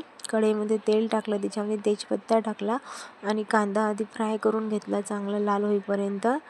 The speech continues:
नंतर टोमॅटोची पेस्ट टाकली, त्याला पण चांगलं तेल सुटेपर्यंत परतून घेतलं,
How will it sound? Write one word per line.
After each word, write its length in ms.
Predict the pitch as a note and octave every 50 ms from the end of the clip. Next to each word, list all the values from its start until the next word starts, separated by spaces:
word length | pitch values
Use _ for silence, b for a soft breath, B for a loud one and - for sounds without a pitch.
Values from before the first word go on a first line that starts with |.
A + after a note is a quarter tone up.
| B B B B B -
नंतर 320 | - G#3+ G#3+ G3+ - G#3+ G#3+
टोमॅटोची 580 | G#3 - G#3+ G#3 G#3 G#3 G3+ G#3 G#3 - -
पेस्ट 360 | G#3+ - - G#3+ A3 A3 - -
टाकली, 340 | A3+ G#3+ - G#3+ G#3 A3
त्याला 220 | A3 A3 G#3 G#3 G3+
पण 220 | G3+ - G#3+ A3
चांगलं 380 | G#3+ - A3 G#3+ G#3 G#3 G#3+ A#3 C#4 B B B B B B B B B - - - - -
तेल 160 | G#3 G3+ G3
सुटेपर्यंत 720 | G3 - A3+ - - G#3+ G#3 G#3+ G#3+ G#3+ G#3+ G#3+ G#3 - A3 G#3+ - - - - -
परतून 420 | A3+ A3 G#3+ G3+ - A3+ A3+ A3+
घेतलं, 320 | A3+ A3+ G#3 - - G#3